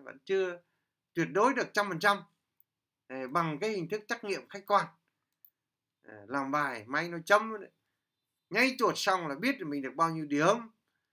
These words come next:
Ờ, là, hay là đối với các thầy cô giáo là cái tiêu chí là công khai, minh bạch, khách quan là phải đặt lên hàng đầu. Đấy, nếu cho thầy làm cái quyền quyết cái này, thầy sẽ không trả dại gì thầy quyết cái phỏng vấn.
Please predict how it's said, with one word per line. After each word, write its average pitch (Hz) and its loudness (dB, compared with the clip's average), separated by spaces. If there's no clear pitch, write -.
Ờ, 120 -14
là, 123 -10
hay 135 -8
là 120 -6
đối 175 -2
với 190 -2
các 190 -4
thầy 147 -6
cô 156 -4
giáo 190 2
là 131 -10
cái 185 -4
tiêu 180 0
chí 240 -2
là 247 -2
công 214 -2
khai, 196 2
minh 185 -8
bạch, 165 -4
khách 262 -4
quan 190 4
là 170 -8
phải 127 -20
đặt 160 -4
lên 170 -6
hàng 147 -8
đầu. 180 8
Đấy, 165 2
nếu 220 4
cho 226 0
thầy 165 2
làm 139 0
cái 202 -8
quyền 170 4
quyết 311 2
cái 202 -4
này, 180 4
thầy 127 -2
sẽ 147 -6
không 170 -10
trả 143 2
dại 156 2
gì 135 -4
thầy 123 -8
quyết 208 -8
cái 185 -6
phỏng 107 -12
vấn. 214 -4